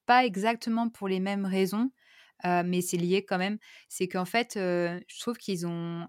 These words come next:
amoindri le,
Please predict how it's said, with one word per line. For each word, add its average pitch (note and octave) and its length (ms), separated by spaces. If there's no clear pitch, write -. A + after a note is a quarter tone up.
amoindri A3 840
le, F3 880